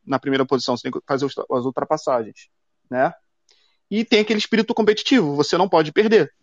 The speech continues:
Ou seja, você tem que chegar na frente do seu adversário de qualquer maneira, senão você não, não chega em primeiro lugar, você não é campeão e tudo mais, que é algo que tá muito intrínseco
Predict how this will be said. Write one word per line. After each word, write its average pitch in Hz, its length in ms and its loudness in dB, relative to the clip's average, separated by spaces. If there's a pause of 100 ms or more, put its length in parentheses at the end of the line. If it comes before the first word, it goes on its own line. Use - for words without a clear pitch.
(280)
Ou 160 100 0
seja, 156 260 2
você 147 240 -2
tem 190 220 0
que 214 80 -4
chegar 208 180 2
na 208 80 4
frente 190 200 -2
do 185 80 -12
seu 202 100 2
adversário 196 540 2
de 202 100 -4
qualquer 202 240 2
maneira, 214 300 4
senão 170 240 -6
você 185 200 -2
não, 190 220 0
não 175 140 -2
chega 170 200 -4
em 170 40 -2
primeiro 165 260 -2
lugar, 196 380 4
você 190 180 -2
não 170 80 -2
é 165 60 0
campeão 180 560 2
e - 20 -2
tudo 165 180 -4 (200)
mais, 151 180 -4 (320)
que - 80 2
é 196 40 8
algo 196 120 4
que - 60 -16
tá 202 120 2
muito 190 260 -2
intrínseco 202 600 -4